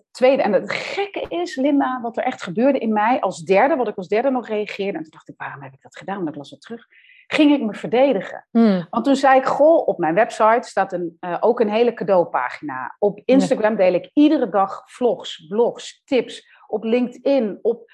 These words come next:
Speaker 1: eh, nou, je, eh, ik heb een podcast met nu al zeventig, eh, ehm, eh, episodes. Met uren aan uren
Speaker 2: Ja.
Speaker 1: aan." En toen dacht ik, "Waarom? Ik zit mezelf gewoon te verdedigen." Weet je wel? Dat ik denk, "Ik geef al zoveel gratis weg.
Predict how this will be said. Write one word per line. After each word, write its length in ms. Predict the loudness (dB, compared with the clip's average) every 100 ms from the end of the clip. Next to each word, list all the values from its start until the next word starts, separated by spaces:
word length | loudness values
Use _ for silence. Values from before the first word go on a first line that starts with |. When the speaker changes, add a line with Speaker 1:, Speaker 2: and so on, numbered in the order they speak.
| _ _ _ -8
Speaker 1:
eh, 100 | -4
nou, 380 | -2 -2 -2
je, 240 | -4 -4 -6
eh, 140 | -6
ik 120 | -4 -2
heb 80 |
een 180 | -2 -6
podcast 680 | -8 -10 -10 -10 -8 -10 -12
met 120 | -8
nu 140 | -6
al 140 | -4 -6
zeventig, 960 | -4 0 2 2 0 0 0 0 -8 -6
eh, 840 | -4 0 2 2 2 2 0 -2
ehm, 400 | -4 -2 -2 -6 -10 -14
eh, 260 | -14 -12 -12 -8 -2
episodes. 560 | 0 0 0 -2 -2
Met 120 | -8 2
uren 720 | 6 6 6 4 4 2 -2
aan 200 | -6 -2
uren 540 | 2 4 4 4 2 -2
Speaker 2:
Ja. 60 | -6
Speaker 1:
aan." 280 | -8 -8 _ _ _ -20 _ _ _
En 100 | -6
toen 100 | -6
dacht 140 | -8
ik, 200 | -10 -14 _ _ _
"Waarom? 600 | -8 -6 -2 -2 -4 -6 -4
Ik 140 | -4
zit 200 | -2 -6
mezelf 320 | -4 -6 -6
gewoon 240 | -6 -10 -10
te 80 | -14
verdedigen." 640 | 0 4 4 4 0 -12 -6
Weet 180 | -6
je 80 | 2
wel? 80 | 2
Dat 80 | 2
ik 60 |
denk, 140 | 0 -4
"Ik 160 | -6
geef 260 | 0 2 4
al 100 | 2
zoveel 400 | 4 2 2 -2
gratis 480 | 0 0 0 0 0
weg. 460 | 2 2 0 -16